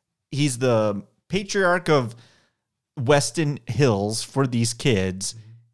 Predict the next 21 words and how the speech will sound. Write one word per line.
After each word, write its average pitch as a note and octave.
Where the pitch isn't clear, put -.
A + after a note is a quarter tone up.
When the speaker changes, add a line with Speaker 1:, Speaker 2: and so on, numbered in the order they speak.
Speaker 1:
He B2+
has A#2
this B2
relationship E3
with E3
Langenkamp, C3+
which A2+
we A#2+
established A#2+
doesn't B2
go B2+
or A#2+
do A#2
anything A#2+
for A#2+
us A#2
on G#2
any A#2+
type G#2
of F2
meter. F#2